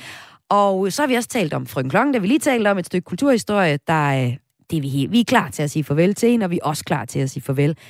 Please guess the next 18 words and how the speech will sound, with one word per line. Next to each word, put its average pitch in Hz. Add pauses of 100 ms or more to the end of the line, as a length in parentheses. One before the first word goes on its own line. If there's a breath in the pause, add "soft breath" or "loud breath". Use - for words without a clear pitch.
(160 loud breath)
til 151
Frøken. 156 (440 loud breath)
Det, 214
øh, 156
var 131 (100)
den 139
sidste -
historie, 170
historie, 160
som 147
vi, 147
øh, 139 (160)
også 208
har -
talt 151
om 143
i 139
dag. 185